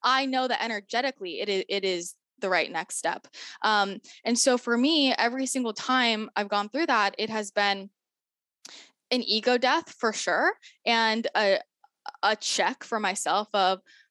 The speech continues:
"Oh, where did I, you know, attach myself to this, this identity, or what about this is making me feel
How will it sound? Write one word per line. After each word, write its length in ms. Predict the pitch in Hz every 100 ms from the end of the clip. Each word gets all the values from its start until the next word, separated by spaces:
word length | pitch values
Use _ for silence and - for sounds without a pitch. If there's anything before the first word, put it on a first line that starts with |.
| _
"Oh, 360 | 294 359 269 214
where 280 | 208 220 226
did 160 | 233
I, 480 | 220 208 202 196 220 -
you 80 | 339
know, 180 | 208 240 -
attach 440 | 233 - 220 214 -
myself 400 | 220 214 220 -
to 120 | 208
this, 360 | 196 214 - -
this 180 | 208 190
identity, 680 | 175 226 294 285 262 262 262
or 180 | 208
what 160 | 208 202
about 280 | 196 185 202
this 180 | 208 202
is 120 | 190
making 340 | 185 - 185
me 120 | 175
feel 420 | 185 180 170 170